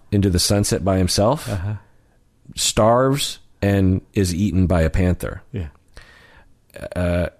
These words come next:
Speaker 1: we depend on each other. You know, chimpanzees,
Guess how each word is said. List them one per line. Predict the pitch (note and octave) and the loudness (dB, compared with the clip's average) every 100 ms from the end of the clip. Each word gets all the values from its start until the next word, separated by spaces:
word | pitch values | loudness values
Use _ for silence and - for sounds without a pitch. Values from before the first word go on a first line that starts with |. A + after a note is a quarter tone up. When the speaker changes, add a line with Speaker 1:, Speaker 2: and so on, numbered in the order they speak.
| _ - | _ -6
Speaker 1:
we | F#2+ G#2 B2+ D3 A2 G#2+ G2 | 0 4 4 4 4 2 0
depend | G2 D#2+ - - C3+ C3+ F#2+ D2 D#2 | 0 0 -2 -2 0 2 0 0 -2
on | F2+ F2+ | -2 0
each | F2 | 2
other. | A2 - | 0 2
You | G#2+ | 0
know, | |
chimpanzees, | F2+ - E3+ E3+ B2 G2+ A#2+ E2+ D#2+ | 0 0 2 2 0 2 2 2 2